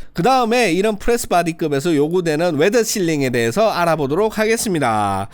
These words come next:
어, 웨더 실링 같은 경우에는 방수는 아니지만은 일반적인 우천 시에도,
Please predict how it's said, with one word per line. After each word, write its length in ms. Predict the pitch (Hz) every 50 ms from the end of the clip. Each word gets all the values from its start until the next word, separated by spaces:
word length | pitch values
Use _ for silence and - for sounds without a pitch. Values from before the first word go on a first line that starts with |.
| - -
어, 140 | - 147 131
웨더 260 | 143 190 254 277 254
실링 300 | - - 220 196 180 160
같은 240 | 147 139 - 143 135
경우에는 420 | 127 120 117 120 131 165 175 -
방수는 400 | - 135 156 180 196 254 240 196
아니지만은 640 | 143 127 156 202 196 202 185 147 143 160 220 202 165
일반적인 880 | 202 220 240 262 262 262 262 240 226 202 175 165 170 185 240 262 247 190
우천 540 | - 190 226 254 247 - - 269 262 254 233
시에도, 720 | - 262 254 247 214 208 190 185 214 247 277 285 294